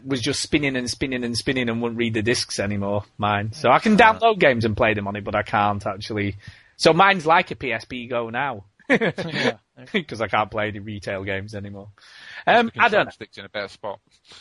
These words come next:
Speaker 1: I don't know. I,
Speaker 2: Yes.
Speaker 1: I just don't know. I think they need to do something with the P S P 'cause I don't know who it's aimed at anymore, and I don't know. And I, and I can't see that changing. I don't think they're gonna have a good year, to be honest.
Speaker 2: I, I agree with that. Yeah, I mean,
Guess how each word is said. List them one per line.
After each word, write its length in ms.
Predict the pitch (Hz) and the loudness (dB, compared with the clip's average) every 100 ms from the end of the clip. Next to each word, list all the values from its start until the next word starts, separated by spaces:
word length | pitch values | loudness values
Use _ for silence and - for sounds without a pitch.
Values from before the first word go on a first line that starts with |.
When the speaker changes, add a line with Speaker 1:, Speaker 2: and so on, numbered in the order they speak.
| - | 0
Speaker 1:
I 100 | 147 | 2
don't 160 | 139 | 2
know. 120 | 113 120 | 2 2
I, 140 | 156 | 2
Speaker 2:
Yes. 140 | 175 - | 2 0
Speaker 1:
I 120 | 185 | 0
just 280 | 180 185 - | 0 -4 -2
don't 180 | 165 156 | -2 0
know. 80 | |
I 120 | 139 233 | -2 -2
think 180 | 185 | -4
they 80 | 147 | -8
need 180 | 147 147 | -10 -12
to 60 | 131 | -12
do 180 | 131 123 | -12 -10
something 380 | 131 123 117 | -10 -12 -10
with 100 | 110 | -8
the 60 | 104 | -8
P 120 | 107 | -6
S 140 | 104 104 | -6 -6
P 160 | 107 104 | -8 -6
'cause 120 | 117 | -4
I 60 | 117 | 0
don't 180 | 123 | 2
know 100 | 117 | 0
who 140 | 110 117 | -4 -4
it's 180 | 101 113 | -4 -2
aimed 220 | 107 104 | -2 -2
at 120 | 98 | -4
anymore, 300 | 101 101 101 | -4 -6 -4
and 80 | 101 | -2
I 60 | 107 | 0
don't 280 | 117 110 | 2 0
know. 380 | 107 104 104 98 - | 0 -2 -4 -6 -2
And 160 | 131 135 | 0 2
I, 180 | 151 | 4
and 80 | 160 | 4
I 100 | 151 | 2
can't 200 | 151 180 | 2 -2
see 140 | 160 147 | -2 -6
that 160 | 117 | -6
changing. 360 | 117 143 135 110 | -8 -10 -10 -10
I 60 | 113 | -6
don't 200 | 131 127 | -6 -6
think 120 | 127 | -10
they're 80 | 110 | -10
gonna 180 | 117 113 | -6 -4
have 120 | 110 | -4
a 40 | 107 | -4
good 160 | 110 | -6
year, 280 | 110 113 104 - _ | -4 -2 -4 -6 _
to 100 | 110 | -14
be 80 | 104 | -12
honest. 400 | 104 117 - - | -12 -14 -18 -18
Speaker 2:
I, 60 | 113 _ _ _ | -20 _ _ _
I 120 | 131 120 | -6 -4
agree 260 | 117 117 | -4 -6
with 100 | 107 | -4
that. 180 | 110 107 | -6 -6
Yeah, 200 | 113 117 | -4 -4
I 40 | 107 | -4
mean, 220 | 110 | -6